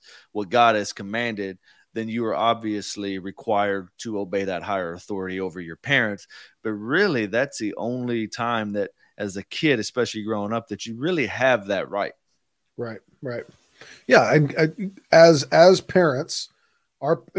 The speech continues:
Speaker 2: God places them in dominion, in, in, um, in, um, in dominion over us. And that's, again, I go, I talk about this all the time, this thing in the Bible about naming things, right? Adam
Speaker 1: Mm-hmm.
Speaker 2: gets to name all the animals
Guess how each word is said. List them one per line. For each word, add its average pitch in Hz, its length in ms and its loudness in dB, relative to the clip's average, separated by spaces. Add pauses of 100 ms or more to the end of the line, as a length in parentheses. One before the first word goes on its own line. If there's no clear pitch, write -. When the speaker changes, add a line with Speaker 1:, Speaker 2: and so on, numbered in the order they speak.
Speaker 2:
God 151 460 2
places 165 500 0
them 156 180 0
in 151 200 -2
dominion, 156 500 0
in, 165 240 -2
in, 151 380 -4 (120)
um, 131 300 -10 (100)
in, 151 240 -6
um, 113 360 -12 (260)
in 151 80 -4
dominion 175 480 6
over 123 340 0
us. 135 280 -8 (720)
And 156 120 0
that's, 165 140 2
again, 170 320 6
I 143 140 4
go, 151 120 4
I 147 140 4
talk 156 220 4
about 156 180 2
this 139 140 -2
all 147 140 4
the 131 80 -8
time, 151 260 -4
this 131 140 -6
thing 151 120 -4
in 147 80 -4
the 139 60 -2
Bible 139 300 -2
about 135 220 -4
naming 139 460 -6
things, - 400 -16
right? 131 220 -6
Adam 139 260 -4
Speaker 1:
Mm-hmm. 135 80 -8
Speaker 2:
gets 135 220 -8
to 147 100 -8
name 143 400 -4
all 139 160 -6
the 135 180 -6
animals 135 640 -6